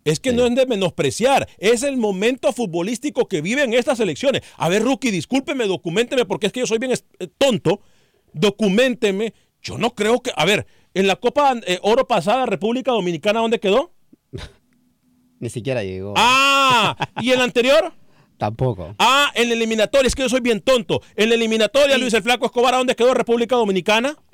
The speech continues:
Speaker 3: No figura.
Speaker 1: Ah, bueno.
Speaker 2: Y a
Speaker 1: Entonces,
Speaker 2: ver.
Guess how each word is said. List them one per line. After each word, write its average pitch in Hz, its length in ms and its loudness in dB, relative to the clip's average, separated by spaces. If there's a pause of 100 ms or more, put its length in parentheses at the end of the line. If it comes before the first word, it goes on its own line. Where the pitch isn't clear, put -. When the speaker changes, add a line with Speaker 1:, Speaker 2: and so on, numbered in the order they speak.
(400)
Speaker 3:
No 151 140 -12
figura. 175 520 -6
Speaker 1:
Ah, 120 480 0
bueno. 160 600 0 (160)
Speaker 2:
Y 165 40 -14
a - 20 -6 (140)
Speaker 1:
Entonces, 196 160 2
Speaker 2:
ver. 85 140 -10